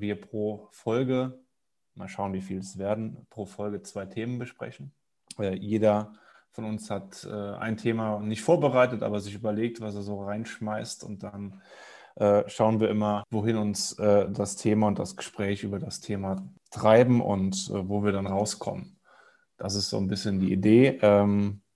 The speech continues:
wir wissen beide jetzt, äh, für die erste Folge nicht, was der jeweils andere so gleich, äh, besprechen will und vorhat.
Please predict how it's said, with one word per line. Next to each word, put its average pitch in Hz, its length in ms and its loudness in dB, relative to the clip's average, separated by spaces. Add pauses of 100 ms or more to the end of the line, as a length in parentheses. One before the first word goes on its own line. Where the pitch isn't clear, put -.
(140)
wir 107 160 6
wissen 113 460 4
beide 113 260 8
jetzt, 110 520 2
äh, 107 200 0
für 107 140 -2
die 104 80 0
erste 113 300 -2
Folge 107 300 0
nicht, 135 260 4
was 135 220 2
der 120 120 4
jeweils 113 360 2
andere 107 500 0
so 104 280 -2
gleich, 104 440 -4
äh, - 100 -14 (320)
besprechen 110 720 0
will 123 260 8
und 110 180 0
vorhat. 135 640 6